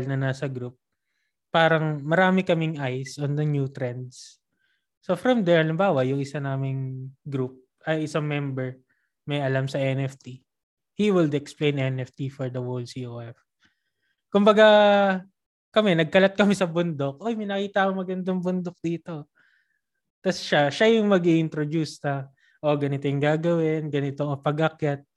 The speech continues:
Kumbaga, nag-trekking kami sa different sectors. Kasi yung crypto, sobrang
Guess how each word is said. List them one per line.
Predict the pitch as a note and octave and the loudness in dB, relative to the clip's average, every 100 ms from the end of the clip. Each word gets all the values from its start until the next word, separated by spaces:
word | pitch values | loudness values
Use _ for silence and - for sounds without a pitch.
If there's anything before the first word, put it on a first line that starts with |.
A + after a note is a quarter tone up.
| _ _ _ _ | _ _ _ _
Kumbaga, | G#3 A3 G#3+ A3 G#3+ G#3+ G#3+ G3+ | 2 4 6 8 8 8 6 6
nag-trekking | F#3+ E3+ - F#3+ F3+ G3 F#3 | 4 -2 -2 2 2 2 -2
kami | F3 E3 | -2 -4
sa | E3 | -6
different | D#3+ D#3+ D#3+ D#3 D3 | -6 -6 -2 -4 -4
sectors. | C#3 C3+ - B2 B2+ - - _ - _ | -8 -10 -10 -12 -10 -16 -20 _ -20 _
Kasi | G3 A#3+ A#3 | -4 0 0
yung | |
crypto, | G#3+ G3+ G3 G#3+ G3+ F3+ D#3+ - | 0 -4 -2 0 0 0 -2 -6
sobrang | F3 E3 D3+ C#3+ D#3 | -4 -4 -4 -2 0